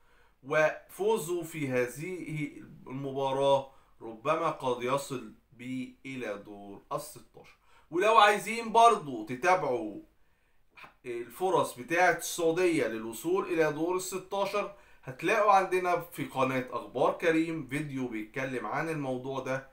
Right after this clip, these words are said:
يا ريت تتابعوه وتتفرجوا عليه، وإن شاء الله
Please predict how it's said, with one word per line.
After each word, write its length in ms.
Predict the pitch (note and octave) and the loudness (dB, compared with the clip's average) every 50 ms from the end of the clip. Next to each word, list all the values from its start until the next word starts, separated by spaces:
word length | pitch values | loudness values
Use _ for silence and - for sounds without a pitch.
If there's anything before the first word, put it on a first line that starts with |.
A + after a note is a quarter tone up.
| _ _ _ _ _ - | _ _ _ _ _ -10
يا 120 | A#2+ A#2+ B2+ | -4 -4 -2
ريت 280 | D#3 F#3 - - E3 | -2 -2 -6 -8 -12
تتابعوه 480 | D#3 - D3 B2 B2 A#2 A#2+ B2 C3 C3 | -8 -4 -4 -4 -2 -2 -2 -2 -4 -6
وتتفرجوا 680 | B2+ B2 A#2+ - - A2+ G#2 G#2 A#2 A#2+ A#2 A2+ G#2 | -10 -12 -14 -12 -10 -10 -6 -4 -4 -4 -2 -2 -2
عليه، 500 | G2 G2 G2+ G#2 G#2+ G#2+ G#2+ - - _ _ _ _ _ _ _ _ _ _ | -2 -4 -4 -6 -6 -4 -6 -8 -10 _ _ _ _ _ _ _ _ _ _
وإن 140 | G#2+ G#2 G2+ | -20 -20 -20
شاء 360 | - - C3 - - - G#2+ | -16 -10 -8 -8 -8 -8 -10
الله 540 | G#2 G#2 G2+ G2+ G2+ G2+ G2+ G2+ G2 G2+ | -14 -16 -14 -12 -10 -8 -8 -10 -10 -12